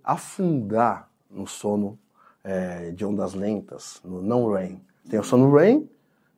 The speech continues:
e tem o sono não rem. Esse sono não rem <laughs> é o que dá aquela revigorada mesmo, que vai curar tudo, vai ser liberado G H, vai re-, reparar tudo. E como a glicina consegue aprofundar isso,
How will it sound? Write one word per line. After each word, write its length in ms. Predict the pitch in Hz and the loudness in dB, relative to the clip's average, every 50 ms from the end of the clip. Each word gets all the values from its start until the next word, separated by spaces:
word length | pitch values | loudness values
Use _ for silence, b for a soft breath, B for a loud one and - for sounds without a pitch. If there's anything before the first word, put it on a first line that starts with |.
| _ - | _ -4
e 80 | 143 | 2
tem 140 | 143 147 143 | 6 6 6
o 60 | 156 156 | 6 6
sono 420 | - - 127 139 156 170 165 160 - - | 4 4 4 4 4 2 0 -4 -8 -4
não 200 | 127 156 175 135 | -2 0 2 2
rem. 220 | 110 92 - - - _ _ _ _ _ _ _ | 0 0 0 -4 -12 _ _ _ _ _ _ _
Esse 160 | - 214 - - | -2 -2 0 0
sono 260 | - 196 180 151 120 110 | 0 2 2 2 2 2
não 360 | 120 147 160 135 92 90 - _ _ - | 0 0 0 -2 -4 -8 -14 _ _ 0
rem 220 | 95 110 131 131 - - 131 127 - | 4 4 4 4 2 0 -6 -6 -6
<laughs> 240 | - - - - - | -8 -16 -20 -10 2
é 120 | 107 110 | 6 8
o 140 | 143 151 143 | 8 8 8
que 160 | 143 - 151 | 4 -2 -4
dá 180 | 127 117 120 143 | 0 0 0 -2
aquela 460 | 143 - 135 131 135 127 117 - - _ _ | -2 -2 -2 0 0 0 -2 -6 -14 _ _
revigorada 760 | - 113 117 139 143 131 127 123 110 104 117 120 110 101 95 | -4 -2 2 2 2 4 4 4 6 6 6 6 4 2 -2
mesmo, 320 | 92 92 92 92 90 85 | -4 -6 -6 -8 -8 -12
que 160 | - _ 107 101 | -14 _ -8 -4
vai 220 | 95 104 110 113 | 0 0 0 -2
curar 500 | - - - 123 110 113 127 135 131 - | -2 -6 -2 0 2 2 2 2 0 -4
tudo, 220 | - 113 107 92 | -4 -4 -4 -4
vai 100 | 90 90 | -6 -10
ser 120 | - - 113 | -10 -4 -4
liberado 340 | 110 104 101 104 104 104 101 | -2 0 2 2 2 2 0
G 120 | 98 104 | -4 -8
H, 500 | 95 85 92 92 117 131 131 120 104 98 | -8 -8 -4 0 2 4 4 4 2 0
vai 180 | 95 92 95 92 | -2 -4 -6 -6
re-, 260 | 87 110 104 98 - - | -6 -4 -6 -6 -8 -6
reparar 440 | 113 113 113 - - 110 117 135 147 | -6 -6 -6 -2 -2 2 2 2 2
tudo. 300 | - - 101 92 - - b b b b b b b b - | 0 -6 -14 -16 -16 -20 b b b b b b b b -20
E 60 | 131 | -20
como 220 | - - 208 226 | -8 -2 0 0
a 40 | 226 | 0
glicina 540 | 175 151 131 - - - - 139 127 117 - | 0 -2 -4 -6 -6 -8 -6 -4 -4 -4 -4
consegue 580 | - - 117 107 - - - - 113 123 120 | -6 -10 -10 -10 -10 -14 -8 -4 -2 -2 -2
aprofundar 800 | 117 - - - 143 147 - - 131 113 95 90 98 104 98 82 92 | -2 -4 -4 -6 -6 -6 -4 -6 -4 -4 -4 -4 -2 -2 -2 0 0
isso, 400 | 123 123 120 - - - - | 0 0 -2 -6 -12 -14 -20